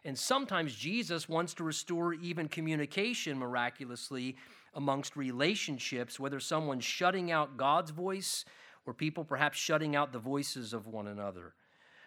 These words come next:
Verse thirty-six goes on then to tell us, "Then Jesus commanded them that they should tell no one, but the more," <laughs> notice, "he commanded them, the more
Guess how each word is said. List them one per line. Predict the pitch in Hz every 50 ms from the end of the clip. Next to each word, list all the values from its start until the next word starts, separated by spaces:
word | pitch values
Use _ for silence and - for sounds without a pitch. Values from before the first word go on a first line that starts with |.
| _ -
Verse | 151 160 156
thirty-six | - - 160 156 147 - - 185 170 160 - -
goes | - - 147 139 120
on | 143 143 143 135
then | 123 135 131 127
to | 127
tell | 117 - 151 139 135 135 135
us, | 135 131 - - - -
"Then | 135 117 143 151 165 180 165
Jesus | 131 123 147 165 170 160 151 156 139
commanded | - - 160 135 127 135 147 160 170 175 170 165 160 139 127
them | 135 123 113 107 113 131 156 160 156 _ _ _ _ _
that | - 135 -
they | - 160
should | 160 156 - 160 143
tell | - 165 156 151 147
no | 143 139 139 143 156 180 202 214
one, | 226 190 147 120 107 95 92 101 120 127 _ _ _ _ _ _ _ _ _ - - - - -
but | 120 147 170 160 -
the | 196
more," | 180 160 156 160 175 214 233 220 254 262 269 262
<laughs> |
notice, | 214 202 196 220 156 151 185 185 - - - - - - - -
"he | - 294 311
commanded | - - 202 185 190 233 247 262 262 226 208 160
them, | 147 143 143 151 175 202 185 - - - - - _ _ -
the | 202 202
more | 196 196 202 214 220 226 226 233 247 254 247 214 -